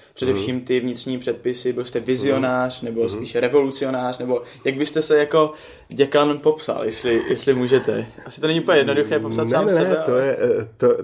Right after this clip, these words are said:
Speaker 2: to je, eh, v okamžiku, kdy nastupujete z pozice ředitele ústavu, čili jste přímo podřízený tomu děkanovi, který tam byl před vámi, tak zpravidla se ve vás nazbírá celá řada věcí,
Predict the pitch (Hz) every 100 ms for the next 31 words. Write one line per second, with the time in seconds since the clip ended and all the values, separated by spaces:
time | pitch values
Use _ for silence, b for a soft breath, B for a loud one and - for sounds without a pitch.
0 | - 127 147 151 151 B B B - 104
1 | 104 101 98 107 123 143 147 156 151 156
2 | 143 - 147 147 151 151 147 - 127 135
3 | 143 - 127 110 117 160 170 113 95 -
4 | 104 98 101 - 107 107 117 - 113 120
5 | 123 117 110 113 107 107 101 101 - B
6 | B - 120 113 113 117 113 117 117 110
7 | 110 117 123 - 110 107 104 101 104 -
8 | 107 - - 110 107 117 120 117 120 B
9 | B B - 123 110 110 117 120 113 107
10 | 104 101 110 113 117 113 113 113 107 110
11 | 113 110 95 98 107 113 107 104 107 -
12 | 110 107